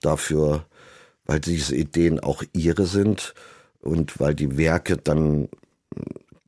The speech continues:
in ihrem Umfeld etwas bedeuten und zeigen auch anderen Leuten, dass man auf diesem Feld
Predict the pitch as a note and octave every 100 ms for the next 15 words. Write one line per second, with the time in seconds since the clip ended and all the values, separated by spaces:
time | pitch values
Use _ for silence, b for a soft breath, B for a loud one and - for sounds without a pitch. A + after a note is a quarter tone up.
0 | _ _ _ _ _ _ _ G2 F#2 G2+
1 | G#2 G2 F#2+ - - - A2 G#2+ - G2+
2 | G#2+ G2+ - F#2 - D#2+ - _ - D2+
3 | F2 E2 F#2+ F#2+ G2+ F2 B B B B
4 | F2+ - C2 _ - - D2 G2 G#2+ -
5 | - - - G2+ F#2 F#2 F#2 F#2 G2 D#2
6 | F2+ D2+ - - F2 E2 - - D#2 F2+
7 | -